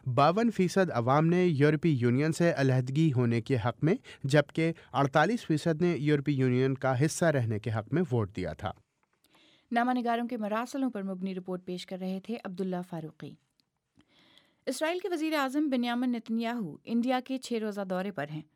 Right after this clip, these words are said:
Speaker 2: اور وہ آج وزیر اعظم نریندر مودی کے آبائی ریاست گجرات بھی گئے، جہاں انہوں نے کئی پروگرامز میں شرکت کی۔ وہ گاندھی آشرم بھی گئے۔ دلی سے شکیل اختر کی رپورٹ۔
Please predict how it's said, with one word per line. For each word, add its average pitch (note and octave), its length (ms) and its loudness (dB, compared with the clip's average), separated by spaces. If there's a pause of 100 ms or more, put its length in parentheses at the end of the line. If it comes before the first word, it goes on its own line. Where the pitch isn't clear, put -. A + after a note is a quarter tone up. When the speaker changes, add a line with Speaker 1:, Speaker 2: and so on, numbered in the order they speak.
(180)
Speaker 2:
اور F#3+ 140 -6
وہ F#3+ 180 -2
آج F#3+ 200 -2
وزیر F3+ 300 -4
اعظم E3+ 300 -4
نریندر E3 400 -4
مودی E3 260 -8
کے F3+ 220 -10
آبائی G3 400 -2
ریاست F#3+ 480 -4
گجرات F3+ 400 -2
بھی A3+ 220 -2
گئے، G#3 200 0 (480)
جہاں C#4 300 4
انہوں D4+ 160 6
نے D#4 120 4 (100)
کئی E4+ 220 2
پروگرامز A#3+ 520 -2
میں B3 140 2
شرکت B3+ 420 -4
کی۔ D#3 160 -12 (500)
وہ A3 120 0
گاندھی C4+ 280 4
آشرم C4+ 340 0
بھی C4 180 0
گئے۔ C3+ 120 -6 (400)
دلی A3 340 -2
سے C4+ 180 -6 (260)
شکیل B3+ 380 -4
اختر - 280 -8
کی D#3 140 -16
رپورٹ۔ C#3+ 400 -12